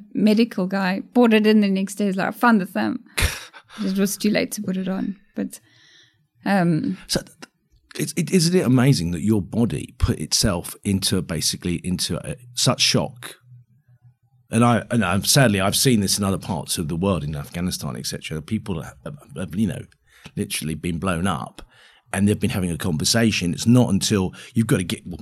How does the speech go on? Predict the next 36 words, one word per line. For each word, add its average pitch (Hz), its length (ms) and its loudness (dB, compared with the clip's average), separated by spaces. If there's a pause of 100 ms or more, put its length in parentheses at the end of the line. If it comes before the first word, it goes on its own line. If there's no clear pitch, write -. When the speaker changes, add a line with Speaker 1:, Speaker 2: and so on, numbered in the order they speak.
Speaker 2:
I'm 101 220 4
not 87 80 4
necessarily 98 360 2
me, 98 160 4
but 73 140 -4
people 107 200 0
have 78 80 -4
to 98 60 -14
get 113 200 0
to - 60 -6
them 85 120 -2
that 95 160 -2
quickly 90 420 -4
to 87 240 -2 (340)
put 117 100 -4
the 92 80 -2
morphine 95 420 2
in 76 200 -4 (380)
before 104 280 -6
the 92 80 -4
shock - 420 -2 (360)
drops - 680 0
and 98 120 0
Speaker 1:
Yeah. 98 80 4
Speaker 2:
everything 95 340 0
else 101 320 0
kicks - 360 -6
in, 71 200 -2
the - 80 -10
pain 202 220 2
Speaker 1:
Yeah. 202 100 4
Speaker 2:
kicks - 340 -4
in. - 180 -10
Speaker 1:
Yeah. 196 380 -2
Speaker 2:
I - 140 -18
mean, 143 160 8